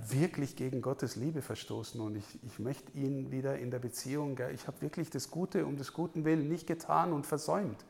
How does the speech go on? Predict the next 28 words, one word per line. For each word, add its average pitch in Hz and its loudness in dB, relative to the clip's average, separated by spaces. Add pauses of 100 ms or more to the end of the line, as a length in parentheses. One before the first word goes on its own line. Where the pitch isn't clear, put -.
(360)
Spürt 160 2
ihr, 175 6
wo 139 6
es 143 2
um 143 -2
Beziehung 143 4
geht 127 0
und 127 2
nicht, 175 6 (400)
die 170 6
unvollkommene 180 8
Reue 170 12
dreht 160 8
sich 160 4
eher 175 12
um 165 10
sich, 160 6
gell, 135 6
und 147 6
will 156 6
irgendwie 151 4
ein 151 4
Gesetz 156 6
erfüllen, 131 4
damit's 120 0
irgendwie 123 0
wieder 127 2
rauskommt. 123 0